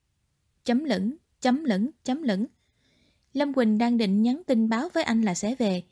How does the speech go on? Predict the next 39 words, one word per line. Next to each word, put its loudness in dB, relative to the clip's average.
chợt 0
nghe 0
tiếng -2
nhiếp -4
ảnh 0
gia 0
vạm -2
vỡ -2
lẩm -2
bẩm. -2
"Anh -2
trai, -4
nếu 0
không -2
phải -4
anh -2
và -2
tôi -4
cùng -6
hệ -2
thì -4
tôi -4
đã -6
bám -4
lấy -8
anh -2
không -4
buông 0
rồi." -2
Lâm -2
Quỳnh -2
hỏi -4
chấm. -6
"Cái -4
gì 4
mà 0
cùng -2
hệ 0
chứ?" -4